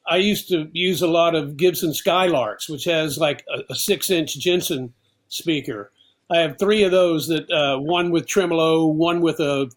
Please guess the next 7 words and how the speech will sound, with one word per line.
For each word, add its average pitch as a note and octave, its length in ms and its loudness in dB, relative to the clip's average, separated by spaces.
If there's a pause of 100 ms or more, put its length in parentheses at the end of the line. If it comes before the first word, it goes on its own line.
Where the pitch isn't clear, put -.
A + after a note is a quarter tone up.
(460)
external E3+ 460 0
speaker D#3+ 440 0
out, D#3 320 2
and D3 140 -4
one D#3 280 -2
just C#3 240 -6
normal D3+ 580 0